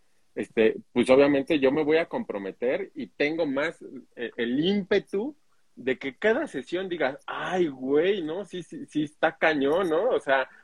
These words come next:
me voy con esa sensación de decir, "Ay, estoy encontrando cosas, ¿no? Ay, estoy como, como,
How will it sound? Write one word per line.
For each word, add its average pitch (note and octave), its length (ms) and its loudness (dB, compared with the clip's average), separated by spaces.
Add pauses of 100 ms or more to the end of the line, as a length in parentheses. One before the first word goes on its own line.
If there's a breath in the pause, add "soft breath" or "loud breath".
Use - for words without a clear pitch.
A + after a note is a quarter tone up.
(120)
me B2+ 140 2
voy D3+ 160 4
con F3 180 0
esa F3 180 -4
sensación C3 500 -8
de D3+ 80 0
decir, A2+ 280 -4
"Ay, E3 300 -2
estoy D#3+ 280 -6
encontrando B2 580 -6
cosas, A#2 500 -2
¿no? C#3 300 -2
Ay, E3+ 220 0
estoy E3 360 -4
como, F3+ 400 -2
como, A2 440 -4